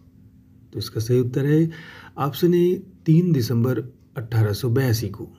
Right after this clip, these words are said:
अगला प्रश्न है, शहीद स्मारक कहाँ स्थित है? तो इसका सही उत्तर है ऑप्शन बी, पटना में। किस चित्रकार का जन्म सोलह फरवरी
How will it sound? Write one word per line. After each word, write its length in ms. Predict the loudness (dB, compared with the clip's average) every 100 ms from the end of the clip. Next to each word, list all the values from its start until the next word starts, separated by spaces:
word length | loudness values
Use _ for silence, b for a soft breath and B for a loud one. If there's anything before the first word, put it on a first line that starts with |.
| _ -20 _ _ -20 -20 -20 _ _ _ b b b b b -20 -20 _ _
अगला 220 | 4 4 4
प्रश्न 280 | 2 2
है, 100 | 0
शहीद 560 | 0 0 2 4 2 0
स्मारक 540 | -6 -2 2 2 0 -4 2
कहाँ 320 | 4 6 4
स्थित 300 | 0 -6 -8
है? 180 | -12 -14 _ _ _ _ _ _ _ -20 _ b b b b b _ _ _ _
तो 60 | 0
इसका 200 | 2 0
सही 200 | 4 4
उत्तर 240 | 4 0
है 440 | 4 4 4 0 -12 -8
ऑप्शन 500 | -2 -2 -2 -8 -8 -8 -6
बी, 460 | 0 4 4 0 -6 -20 -20 _ -4
पटना 360 | -4 -2 -4 -4
में। 180 | -10 -18 _ _ _ _ -20 _ _ _ -20 -20 -20 _ b b b b b _ _ _ _ -20 -20 0
किस 220 | 0 0
चित्रकार 520 | 0 0 0 -2 -4 0
का 140 | 2
जन्म 300 | 6 4 4
सोलह 500 | -4 -2 0 2 0
फरवरी 440 | -2 -4 -2 -2